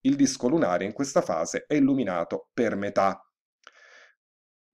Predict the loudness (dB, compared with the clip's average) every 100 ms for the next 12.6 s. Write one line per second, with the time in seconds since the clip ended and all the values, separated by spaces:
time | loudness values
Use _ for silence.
0 | _ _ _ _ -10 0 6 8 8 8
1 | 4 4 4 6 4 2 -4 -6 -6 -2
2 | -4 0 4 4 4 -2 4 4 4 0
3 | -2 2 4 2 -4 _ _ _ _ _
4 | _ _ -20 _ _ _ _ -2 0 4
5 | 4 4 2 2 -4 0 0 4 4 4
6 | 4 2 0 0 0 2 2 2 -4 -4
7 | -2 0 2 2 2 -2 -8 -4 -2 0
8 | 0 -2 -6 -6 -4 -4 0 2 2 0
9 | 0 0 0 0 -2 2 2 2 -2 -4
10 | -2 0 -2 -6 -6 0 2 2 0 -2
11 | -2 -2 -2 0 -2 -4 0 0 0 -2
12 | 0 0 0 0 2 0